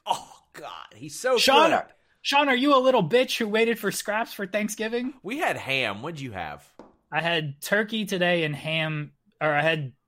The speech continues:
Speaker 2: turkey yesterday, ham today.
Speaker 1: Not a big turkey guy. I mean, we're, we're just,
Speaker 2: Yeah.
Speaker 1: I, I'll eat it if somebody has it prepared. I actually like mine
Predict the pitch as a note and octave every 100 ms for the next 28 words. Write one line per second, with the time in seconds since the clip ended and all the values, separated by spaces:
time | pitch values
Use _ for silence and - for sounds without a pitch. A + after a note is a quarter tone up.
0 | _ - F#3+ F#3 E3+ D3+ D3 C#3 C3 C3+
1 | C#3 C3 - A2 - - B2+ G#3+ A3+ F3+
2 | D3 - A#2+ G2 F#2 D#2+ D#2 C2 A1+ -
3 | E2+ _ - A2 A#2 A#2 G#2+ G2 _ _
4 | _ _ _ D3+ F3 F3 G3 F#3+ F#3 -
5 | _ _ _ - F3+ G3 A3 F3+ D#3 C3+
6 | E3 C#3+ C3 B2+ A2+ G2+ C3+ A#2+ A#2 -
7 | E3 F3 E3+ E3+ B2+ G#2+ A2+ C3 C3+ C3
8 | C3+